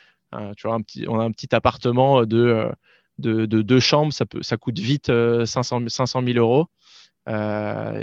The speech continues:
et du coup, euh, bah, tu, moi, j'ai acheté, du coup, cet appartement, par exemple, le premier dont on parlait, qu'a-, euh, à, où, où j'ai fait quatre chambres dedans, je l'ai payé cent soixante-huit mille euros. Et, euh, il y a, il y a un énorme, tu vois, il y a un énorme trou entre Paris et, euh,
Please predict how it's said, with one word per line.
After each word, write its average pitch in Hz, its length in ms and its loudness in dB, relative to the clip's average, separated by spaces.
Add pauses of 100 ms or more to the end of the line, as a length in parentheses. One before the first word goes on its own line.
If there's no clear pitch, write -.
et 110 160 -2
du 104 140 -6
coup, 143 320 6
euh, 110 240 2
bah, 117 120 -4
tu, - 160 -16 (300)
moi, 131 220 4
j'ai 131 120 4
acheté, 127 340 2
du 110 200 -8
coup, - 100 -6
cet - 200 -2
appartement, 117 500 0
par 113 140 0
exemple, 117 320 -4
le 110 60 -2
premier 117 340 -2
dont 113 180 -6
on 110 80 -8
parlait, 117 340 2 (420)
qu'a-, 117 120 -2
euh, 110 760 -2
à, 110 160 -2
où, 113 200 -2
où 113 100 -2
j'ai 113 160 2
fait 120 140 -2
quatre 120 200 0
chambres 127 280 0
dedans, 120 260 2
je 139 80 -2
l'ai 110 100 -6
payé 123 220 -2
cent 139 160 -2
soixante-huit 131 520 -4
mille 127 160 2
euros. 113 220 2 (880)
Et, 104 160 -6
euh, 104 320 -6 (280)
il 113 80 -4
y 117 40 2
a, - 120 0
il 110 60 -18
y 117 40 0
a 110 60 0
un 120 160 0
énorme, 156 540 4
tu - 80 -10
vois, 135 100 0
il - 20 -2
y 120 40 -2
a 117 60 -2
un 117 120 -4
énorme 147 420 2
trou 160 280 2
entre 123 220 -2
Paris 139 480 2 (280)
et, 127 240 2
euh, 113 220 -2